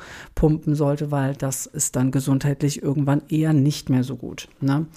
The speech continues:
Und umso mehr Licht man natürlich auch sozusagen einfängt, umso mehr Spaß hat man auch an der Sache. Denn das Hormon Melatonin beeinflusst halt unseren Schlaf-Wach-Rhythmus. Sobald es dunkel wird, wird aus dem Glückshormon Serotonin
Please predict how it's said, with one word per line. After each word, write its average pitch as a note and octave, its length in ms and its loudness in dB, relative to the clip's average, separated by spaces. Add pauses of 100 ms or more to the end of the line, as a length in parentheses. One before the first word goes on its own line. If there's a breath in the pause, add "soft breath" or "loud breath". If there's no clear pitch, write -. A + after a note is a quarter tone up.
(460 loud breath)
Und F#3+ 340 4
umso F#3 380 6
mehr E3 460 4
Licht E3+ 440 6
man F3+ 120 6
natürlich E3+ 540 2
auch D#3 400 2
sozusagen D3+ 580 0
einfängt, D3+ 480 0
umso D3 240 2
mehr C#3 180 2
Spaß C#3 460 -2
hat - 120 -8
man C3 180 0
auch C3 180 -4
an C3+ 120 0
der C3 120 0
Sache. D#3 340 0
Denn D3 160 4
das D3+ 200 2
Hormon D#3+ 460 6
Melatonin E3 540 4
beeinflusst D#3 540 0
halt D3+ 160 0
unseren D3+ 380 2 (200 loud breath)
Schlaf-Wach-Rhythmus. D#3 1300 0
Sobald E3+ 400 4
es F#3 100 2
dunkel G3 360 4
wird, A3 240 4
wird F#3 180 2
aus D#3+ 300 2 (240 loud breath)
dem E3 160 8
Glückshormon F3+ 680 4
Serotonin E3 800 4